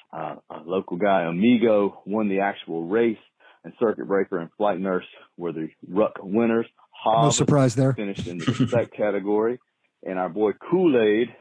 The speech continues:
Speaker 1: was the youngest pack to the finish, and he got an actual Sasquatch action figure. I wanna thank Fruity Pebbles, Cousin It, Ma Bell, Stern, Arkansas, Coat Hanger, uh, Boo, and all those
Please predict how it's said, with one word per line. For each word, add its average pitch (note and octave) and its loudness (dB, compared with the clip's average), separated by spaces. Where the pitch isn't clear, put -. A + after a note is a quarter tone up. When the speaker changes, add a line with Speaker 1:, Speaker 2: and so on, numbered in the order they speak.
Speaker 1:
was G2+ -2
the F2 -6
youngest G#2+ -4
pack G#2+ -2
to - -20
the F2+ -8
finish, A2 -6
and - -20
he G#2+ -6
got F#2+ 2
an F#2 -4
actual E2+ -6
Sasquatch G2 -4
action F#2+ -4
figure. D#2 -2
I F2 -2
wanna F#2 -2
thank G#2 0
Fruity G2 2
Pebbles, A2+ 0
Cousin G2+ 0
It, A#2 2
Ma G#2 0
Bell, A2 0
Stern, A2+ -2
Arkansas, G#2 -2
Coat A#2 -2
Hanger, G#2 -2
uh, E2 -6
Boo, A#2 4
and F#2 -6
all A#2 2
those G#2 0